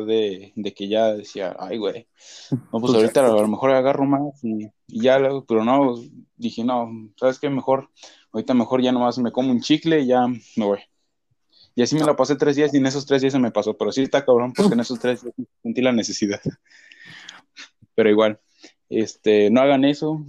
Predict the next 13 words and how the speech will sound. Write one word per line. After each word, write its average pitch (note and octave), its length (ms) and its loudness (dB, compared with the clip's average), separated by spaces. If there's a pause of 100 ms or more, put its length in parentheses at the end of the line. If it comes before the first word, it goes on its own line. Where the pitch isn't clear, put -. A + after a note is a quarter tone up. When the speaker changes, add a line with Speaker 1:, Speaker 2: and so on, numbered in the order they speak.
(120)
Speaker 1:
está A2+ 200 -2 (220)
mal. B2 280 -10 (540)
Y G#2 440 -6
igual, B2+ 280 2
como A#2+ 160 2
dice A2+ 160 -2
Fraga, A#2+ 240 2
no A#2 100 0
le A2+ 120 4
den A2+ 160 2
ese A2+ 120 -8
ejemplo A2 380 -2
a, F#2 160 -4